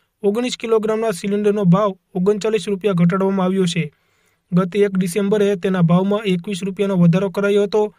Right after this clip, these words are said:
તે પહેલા સોળ નવેમ્બરે છપ્પન રૂપિયાનો ઘટાડો કરાયો હતો. ઘર વપરાશ માટે ઉપયોગમાં લેવાતા સિલિન્ડરમાં છેલ્લે વીસ ઓગસ્ટ બે હજાર ત્રેવીસના રોજ બસો રૂપિયાનો ઘટાડો કરવામાં આવ્યો હતો. ઘરેલું ગેસના ભાવમાં ઘટાડો થવો જોઈએ કે નહીં,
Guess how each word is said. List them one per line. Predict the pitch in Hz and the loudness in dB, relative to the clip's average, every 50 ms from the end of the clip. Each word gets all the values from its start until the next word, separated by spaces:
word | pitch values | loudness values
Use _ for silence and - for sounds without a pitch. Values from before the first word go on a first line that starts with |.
| _ _ _ _ _ _ _ - | _ _ _ _ _ _ _ -6
તે | 190 190 | -4 -2
પહેલા | 190 180 220 214 214 220 220 | -2 -2 -2 0 0 0 -2
સોળ | 180 - - 202 208 214 226 220 | -2 -2 0 2 2 2 2 2
નવેમ્બરે | 214 208 214 220 214 202 220 220 214 | 2 2 2 2 2 0 0 0 -2
છપ્પન | 175 - 202 185 - - 233 233 214 | -2 -4 -8 -6 -4 -4 -4 -2 -4
રૂપિયાનો | 208 - 220 214 214 208 | -4 -2 -2 -2 0 0
ઘટાડો | 175 170 180 202 208 202 202 | 0 0 0 2 0 0 -2
કરાયો | 175 202 190 190 190 180 175 170 | -2 -2 -2 0 2 4 4 2
હતો. | 170 170 156 147 - _ _ _ _ _ _ _ _ - | 2 0 -4 -8 -10 _ _ _ _ _ _ _ _ -2
ઘર | 165 170 196 202 | 0 2 2 2
વપરાશ | 196 190 180 - 202 196 170 175 | 0 0 0 -2 -2 -2 -2 -4
માટે | 202 196 185 202 | -6 -4 -2 -2
ઉપયોગમાં | 185 175 175 185 196 185 190 196 190 185 | -2 -2 0 0 -2 0 0 0 0 0
લેવાતા | 190 190 202 202 175 214 202 | 0 0 -2 -2 -2 -2 -4
સિલિન્ડરમાં | 175 - 196 180 190 196 190 202 202 196 190 190 190 202 175 _ _ _ _ _ _ _ _ _ - | -2 -4 -4 -2 -2 0 0 0 0 0 0 -2 -2 -4 -6 _ _ _ _ _ _ _ _ _ -8
છેલ્લે | - 208 214 214 202 196 196 220 - _ _ 170 | -4 -4 -2 0 0 0 -2 -2 -6 _ _ 0
વીસ | 165 190 214 - - - - | 0 0 0 -4 -8 -4 -2
ઓગસ્ટ | 202 208 208 233 208 170 170 - - | -2 0 0 0 0 -2 -4 -6 -4
બે | 185 190 | -2 0
હજાર | 190 202 214 208 | 0 0 -2 -2
ત્રેવીસના | 175 - 202 202 214 220 196 170 - 208 196 | -2 0 0 0 0 0 -4 -4 -2 0 2
રોજ | 202 214 208 180 175 | 2 2 4 4 4
બસો | 175 185 175 - 262 240 | 4 4 2 -2 -4 -4
રૂપિયાનો | 214 208 - 220 208 214 196 | -4 -2 -2 -2 -2 0 0
ઘટાડો | 175 175 175 202 202 202 | 2 2 2 0 0 -2
કરવામાં | 185 208 202 208 202 202 196 | -2 -2 -2 -2 0 0 0
આવ્યો | 196 208 208 208 | 0 2 0 0
હતો. | 180 220 214 214 214 _ _ _ _ _ _ _ _ _ _ - | 2 0 0 0 -2 _ _ _ _ _ _ _ _ _ _ -2
ઘરેલું | 180 185 208 233 254 254 220 | 0 0 2 0 0 -2 -2
ગેસના | 226 226 175 - - 226 | -2 -2 -4 -4 -2 0
ભાવમાં | 196 180 190 202 208 220 214 | 2 2 2 2 2 0 0
ઘટાડો | 175 185 190 208 202 208 208 | 0 0 -2 -2 -2 -2 -2
થવો | 175 - 208 202 202 | -2 0 2 2 4
જોઈએ | 202 185 208 214 214 214 | 4 2 2 0 0 0
કે | 202 - 202 | -2 -2 -2
નહીં, | 202 214 233 214 196 190 | -2 -2 -2 -2 -4 -6